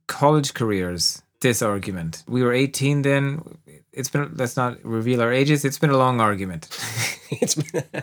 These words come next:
Speaker 2: so, yeah, Amnesiac came out in two thousand one.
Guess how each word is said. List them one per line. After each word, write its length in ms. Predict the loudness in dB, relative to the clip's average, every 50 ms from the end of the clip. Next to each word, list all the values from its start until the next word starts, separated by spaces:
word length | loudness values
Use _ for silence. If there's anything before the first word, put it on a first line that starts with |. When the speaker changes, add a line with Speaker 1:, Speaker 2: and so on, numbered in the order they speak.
| -12 _ -12
Speaker 2:
so, 520 | -8 -8 -6 0 0 4 6 8 8 8
yeah, 280 | 8 8 8 6 6 6
Amnesiac 640 | 6 6 6 6 6 6 4 6 6 4 4 4
came 260 | 4 2 4 4 6 6
out 280 | 6 6 4 4 2 2
in 140 | 0 0
two 240 | 2 0 0 0 0
thousand 560 | 2 2 2 2 2 2 2 2 0 0 0
one. 580 | 0 0 2 2 2 2 2 0 -2 -2 -4